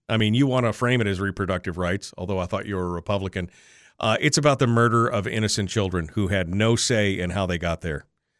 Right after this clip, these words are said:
So it's not reproductive rights. Uh, hi, Bill. How are you? Kathleen, good morning. Uh, good morning, good morning. Uh, non-issue, says Jimmy. Yeah,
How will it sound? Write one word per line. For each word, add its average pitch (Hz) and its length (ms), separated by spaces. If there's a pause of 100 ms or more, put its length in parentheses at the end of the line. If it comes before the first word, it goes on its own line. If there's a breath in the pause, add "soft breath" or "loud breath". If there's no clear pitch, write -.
(360)
So 98 520 (520)
it's 110 200
not 107 180
reproductive 82 560
rights. 71 340 (1040)
Uh, 123 500
hi, 147 360
Bill. 131 380
How 120 240
are 123 100
you? 127 260
Kathleen, 127 680
good 120 160
morning. 127 440 (300)
Uh, 110 220
good 101 140
morning, 110 240
good 104 100
morning. 127 360 (680)
Uh, 101 640
non-issue, 117 840
says 90 240
Jimmy. 101 320
Yeah, 98 260